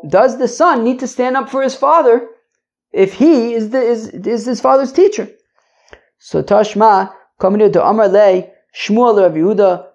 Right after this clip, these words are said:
Shinina, Shmuel says to Rav Yehuda, a sharp one, "Kum mikami avuch, stand up for your father." And we saw yesterday that, um, Rav Yehuda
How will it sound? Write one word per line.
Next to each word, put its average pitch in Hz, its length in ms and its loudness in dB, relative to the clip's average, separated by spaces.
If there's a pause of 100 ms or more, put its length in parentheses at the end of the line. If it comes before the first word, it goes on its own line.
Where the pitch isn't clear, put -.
(120)
Shinina, 226 600 -2 (220)
Shmuel 208 300 -6
says 190 220 -4
to 175 120 -4
Rav 165 60 -6
Yehuda, 214 260 -2
a 165 40 2
sharp 220 360 0
one, 196 280 -6 (440)
"Kum 302 260 0
mikami 214 400 0
avuch, 220 360 2
stand 254 340 -2
up 226 140 -2
for 190 80 -8
your 170 120 -2
father." 135 440 -4 (400)
And 147 160 0
we 147 80 0
saw 233 240 2
yesterday 214 720 0 (220)
that, 175 440 0
um, 170 420 2
Rav 151 160 0
Yehuda 214 640 0